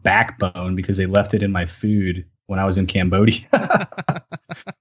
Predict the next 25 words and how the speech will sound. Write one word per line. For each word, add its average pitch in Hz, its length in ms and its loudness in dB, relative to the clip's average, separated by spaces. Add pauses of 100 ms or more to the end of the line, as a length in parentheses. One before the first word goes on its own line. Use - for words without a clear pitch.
(640)
It 143 80 4
was 156 160 6
disgusting, 151 560 2
man. 127 120 2
I, 127 40 4
like, 123 140 4
eat 135 260 2
it 123 120 2
and 113 140 0
I'm 107 80 -2
like, 104 180 -4
"Oh." 120 600 0 (260)
And 104 140 -2
then 101 300 0 (440)
I 113 80 0
realized 110 460 4
it 123 200 -6
was 98 160 -6
just 113 160 -2
an 107 60 2
entire 101 400 2
bone, 98 400 2
like, 87 140 -4
a 92 100 -6
whole 107 380 -2